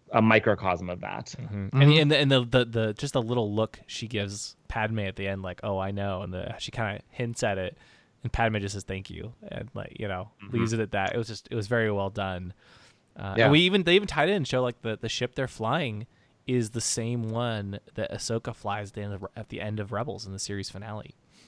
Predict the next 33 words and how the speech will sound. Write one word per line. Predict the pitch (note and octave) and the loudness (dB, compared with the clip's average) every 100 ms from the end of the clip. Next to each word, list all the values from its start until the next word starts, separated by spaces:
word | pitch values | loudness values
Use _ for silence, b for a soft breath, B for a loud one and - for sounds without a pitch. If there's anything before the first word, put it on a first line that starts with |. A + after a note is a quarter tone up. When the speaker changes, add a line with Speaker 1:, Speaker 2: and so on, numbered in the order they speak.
| b _ - | b _ -2
Speaker 3:
Yep. | B2 - - | -2 0 6
Speaker 1:
Yeah, | A2+ | 8
I | A#2 | 10
like | A2 A2 | 8 6
that | G2+ | 2
Speaker 2:
So, | |
Speaker 1:
detail. | F#2 F#2 G2 G2 A2 b b b b b | 2 0 2 2 -2 b b b b b
Speaker 2:
yeah, | A#2+ G#2+ F#2 | 2 2 2
th-, | A#2+ A2+ | -4 -2
that | A2+ | 0
was | A2+ G#2+ | 0 -2
a, | G#2+ | -4
that | - | -6
was | G#2 | -8
a | G2+ | -10
great | G2+ F#2 | -10 -10
one. | G2+ F#2+ F#2+ | -10 -10 -4
And | B2+ | 4
then, | D3 | 6
of | D3 | 6
course, | - B2 G#2+ - | 4 2 2 -4
a | - | -6
disarming | A2 - A2+ A2 G2+ | -4 0 0 -2 -4
lesson | G2 - G#2+ F#2+ | -4 -4 -6 -8
as | - G2+ | -8 -10
well, | F#2+ F#2+ G2 G2 | -6 -4 -4 -6
which | - | -10
is | G2 G2 - | -10 -10 -12
the, | G2+ G2+ - | -14 -14 -12
the, | G2 - - | -10 -10 -10
the | F#2+ | -10
last | G2+ G2+ G#2+ - - | -6 -4 -4 -6 -16
episode | - - - - - A2+ | -18 -16 -14 -12 -12 -14